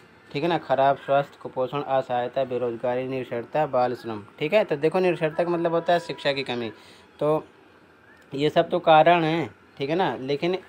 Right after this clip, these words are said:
आंसर में इसी को पलट दोगे तो निवारण हो जाएगा। निवारण का मतलब होता है उपाय या सुझाव। ठीक है,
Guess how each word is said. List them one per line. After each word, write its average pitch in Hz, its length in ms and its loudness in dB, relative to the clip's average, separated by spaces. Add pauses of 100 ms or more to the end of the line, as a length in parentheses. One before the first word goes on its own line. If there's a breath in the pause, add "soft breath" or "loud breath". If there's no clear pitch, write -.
(120)
आंसर 156 340 0
में 185 140 0
इसी 170 240 -4
को 170 140 0
पलट 160 280 4
दोगे 165 260 0
तो 180 120 -2
निवारण 151 400 4
हो 123 80 -2
जाएगा। 110 300 -6 (500 loud breath)
निवारण 143 440 4
का 156 100 -8
मतलब 143 320 -2
होता 131 280 -2
है 160 200 -2 (100)
उपाय 147 520 6 (340)
या 156 300 6 (360)
सुझाव। 127 420 2 (260)
ठीक 165 140 0
है, 226 140 4